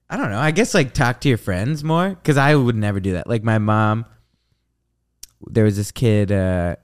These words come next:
named Jordan, who, and his parents got divorced, like, years before, and she was like, "You should talk to him about it." I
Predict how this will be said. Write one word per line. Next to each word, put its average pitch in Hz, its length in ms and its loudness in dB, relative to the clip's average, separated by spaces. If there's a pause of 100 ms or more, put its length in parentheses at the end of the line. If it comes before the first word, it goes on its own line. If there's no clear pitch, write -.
named 101 220 -6
Jordan, 101 440 2
who, 101 200 0
and 98 180 -2
his 107 120 -2
parents 110 300 0
got 98 160 -4
divorced, 98 340 -4
like, 92 200 -4
years 98 260 -2
before, 101 480 0 (320)
and 110 120 -6
she 127 60 -2
was 120 80 0
like, 117 160 -2
"You 175 60 -2
should 254 180 -4
talk 208 240 -4
to 135 80 -2
him 127 460 0
about 92 340 -2
it." 71 240 -8
I - 60 -20